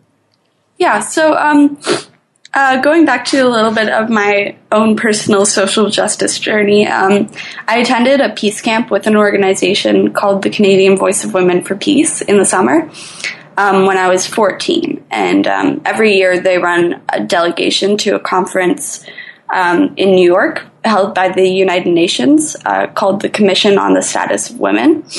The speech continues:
And so basically what that is, is a conference of about eight thousand men and women from every continent in the world, um, and they all come with different N G Os,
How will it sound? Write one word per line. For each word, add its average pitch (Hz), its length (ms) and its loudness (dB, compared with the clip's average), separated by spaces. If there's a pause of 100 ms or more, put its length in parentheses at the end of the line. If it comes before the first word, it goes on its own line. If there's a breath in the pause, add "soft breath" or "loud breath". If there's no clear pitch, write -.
(480 loud breath)
And 240 120 2
so 254 140 2
basically 269 400 0
what 220 160 0
that 208 180 0
is, 190 280 0
is - 460 -4
a - 60 -6
conference - 720 -2 (600 loud breath)
of 196 360 0 (120)
about 208 400 0
eight 226 240 -2
thousand 190 580 -2 (160)
men 185 320 0
and 185 140 -2
women 180 320 -2
from 185 360 -4 (120)
every 214 280 -2
continent 190 640 -2
in 185 60 2
the 185 100 2
world, 185 540 0
um, - 380 -2
and 214 120 2
they 202 120 4
all 202 140 2
come 208 180 2
with 208 100 2
different 208 300 -2
N 190 120 -2
G 185 220 0
Os, 202 360 -2